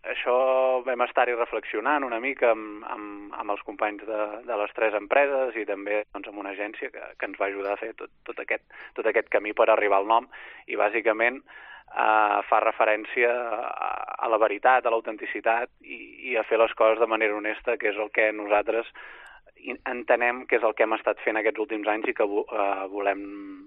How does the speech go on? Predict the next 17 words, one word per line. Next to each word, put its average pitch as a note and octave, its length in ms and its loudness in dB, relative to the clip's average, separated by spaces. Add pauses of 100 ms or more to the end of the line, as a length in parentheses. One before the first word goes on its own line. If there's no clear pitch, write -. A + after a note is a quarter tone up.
(140)
volem G2 280 4
seguir F#2+ 320 -4
fent. G#2 220 2 (100)
Doncs, - 180 -20
mantenint G2 460 -6
aquests F#2+ 280 -4
valors A#2+ 360 6 (400)
i, G#2+ 80 -6
sobretot, G#2 480 2
doncs, G#2 240 0
donant G2 280 -2
aquest G2 240 -2
punt G#2+ 280 -6
diferencial G2+ 720 0
en G#2+ 80 -2
l'atenció G2 420 -4
i, G2+ 140 -2